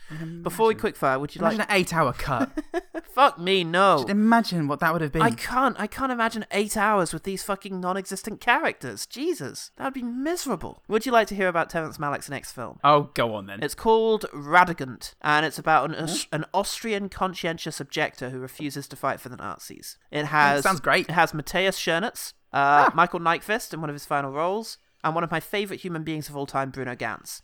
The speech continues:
Speaker 1: Oh,
Speaker 2: Um,
Speaker 1: cool.
Speaker 2: all of this is very annoying because it sounds good.
Speaker 1: Mm.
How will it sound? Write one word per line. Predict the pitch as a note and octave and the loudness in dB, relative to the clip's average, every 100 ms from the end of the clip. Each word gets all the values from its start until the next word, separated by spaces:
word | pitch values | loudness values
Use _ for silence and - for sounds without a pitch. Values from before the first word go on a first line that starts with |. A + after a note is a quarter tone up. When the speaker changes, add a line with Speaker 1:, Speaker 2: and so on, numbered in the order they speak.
| - | -8
Speaker 1:
Oh, | C3 | -4
Speaker 2:
Um, | B2 A#2+ E3+ F3 - | 0 2 4 4 2
Speaker 1:
cool. | - _ _ - | -6 _ _ 0
Speaker 2:
all | A3+ | 0
of | C#4+ | 0
this | B3+ | -2
is | G#3 D#3+ | -6 -8
very | - G3+ F3 D3+ | 2 4 4 2
annoying | D3 C3+ A#2+ - | 0 -2 -4 -10
because | - - | -16 -14
it | - | -2
sounds | G3 G3 F3 _ - | 0 0 -2 _ 0
good. | D3 B2 | 0 0
Speaker 1:
Mm. | A#2+ A2+ | -4 -8